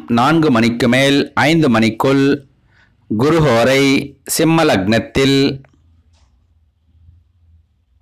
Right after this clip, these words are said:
திருமண மாங்கல்யம் வாங்குவதற்கும் அல்லது செய்வதற்கு ஆர்டர் கொடுக்கவும் உத்தமம். சுபம்,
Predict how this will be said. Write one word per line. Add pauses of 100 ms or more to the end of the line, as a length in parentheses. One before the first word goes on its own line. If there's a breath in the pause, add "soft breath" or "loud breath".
(880)
திருமண
மாங்கல்யம்
வாங்குவதற்கும்
அல்லது
செய்வதற்கு
ஆர்டர்
கொடுக்கவும்
உத்தமம். (1600)
சுபம்,